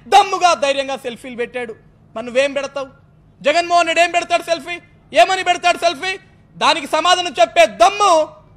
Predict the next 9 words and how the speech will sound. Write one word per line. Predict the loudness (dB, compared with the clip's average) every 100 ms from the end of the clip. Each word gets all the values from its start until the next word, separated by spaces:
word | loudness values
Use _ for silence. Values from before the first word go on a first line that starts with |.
| _ -10
మీ | -8
నూట | -2 -2 0
యాభై | 0 0 0 0
ఒక్క | -2 -4
మందిలో | -8 -6 -2
ఏ | 2 4 4
ఒక్కడికి | 2 -2 -6 -4
ఉన్నా | -4
సరే | -2 4 8 8 6